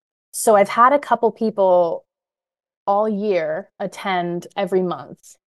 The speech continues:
And a few months ago, one of the young men that were there was like, "I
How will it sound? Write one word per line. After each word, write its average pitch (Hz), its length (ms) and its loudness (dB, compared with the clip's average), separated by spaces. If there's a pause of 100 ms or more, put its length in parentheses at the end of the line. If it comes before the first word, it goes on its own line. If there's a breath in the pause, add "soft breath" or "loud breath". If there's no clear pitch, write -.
(280)
And 185 640 -6 (480)
a 190 60 -12
few 285 200 -2
months 269 300 0
ago, 165 500 -2
one 190 320 -6
of 185 420 -4 (720)
the 180 720 -2 (300)
young 214 340 -2
men 208 220 -2
that 185 360 -2
were 190 320 -6
there 190 760 0 (1200)
was 208 240 0
like, 196 240 -2 (140)
"I 208 280 0